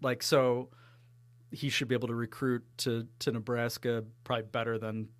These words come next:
the last two guys have, and th-, they've been decent recruiting anyway.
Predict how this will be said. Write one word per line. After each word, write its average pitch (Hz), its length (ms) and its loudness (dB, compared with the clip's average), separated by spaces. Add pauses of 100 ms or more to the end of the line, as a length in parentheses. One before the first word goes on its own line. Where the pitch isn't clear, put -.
(100)
the 113 80 -4
last 113 320 -2
two 127 140 -2
guys 110 380 -2
have, 113 260 0
and 120 160 0
th-, - 100 -4
they've 151 160 4
been 123 240 0 (120)
decent 123 340 -2
recruiting 127 400 0
anyway. 117 300 0